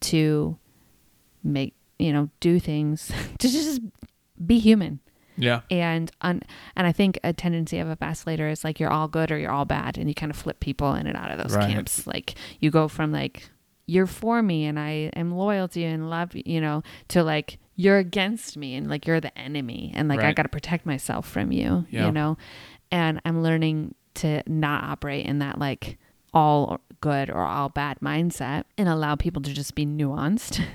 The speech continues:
Speaker 1: <laughs>
Speaker 2: Mm-hmm.
Speaker 1: and have good days or bad days or off days or make poor choices or have a poor execution or, you know, just make a decision that was, they thought was best for themselves and had some sort of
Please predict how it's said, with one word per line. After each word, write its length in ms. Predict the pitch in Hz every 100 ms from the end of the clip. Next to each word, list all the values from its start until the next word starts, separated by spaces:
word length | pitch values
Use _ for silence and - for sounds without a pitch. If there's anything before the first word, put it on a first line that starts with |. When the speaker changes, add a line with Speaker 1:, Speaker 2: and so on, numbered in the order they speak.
| -
Speaker 1:
<laughs> 200 | - -
Speaker 2:
Mm-hmm. 260 | 120 120 104
Speaker 1:
and 120 | 160
have 320 | 156 147 - -
good 180 | 151 -
days 360 | 139 160 220
or 40 | 151
bad 260 | - - -
days 360 | 170 175 240
or 240 | 170 - -
off 240 | 156 143 -
days 400 | 151 170 240 -
or 420 | 156 151 - 170 _ - _ _ _
make 240 | - 156 156 - -
poor 180 | - 156
choices 640 | - 143 165 202 240 226
or 420 | 147 143 147 147 -
have 300 | 160 160 151
a 60 |
poor 220 | 147 - 151
execution 840 | 147 - 165 147 143 175 202 233
or, 480 | 220 147 147 151 151 - _ _ _ - -
you 100 | -
know, 180 | 151 156 170
just 220 | 156 -
make 120 | 151
a 40 | 156
decision 440 | 156 156 156 160
that 140 | 151
was, 220 | 147 147 -
they 140 | - 147
thought 300 | 147 147 -
was 140 | 151
best 240 | - 151
for 80 | -
themselves 720 | 156 156 - 185 110 135 - -
and 160 | 147 147
had 200 | 151 143
some 220 | 165 165
sort 180 | -
of 120 | 156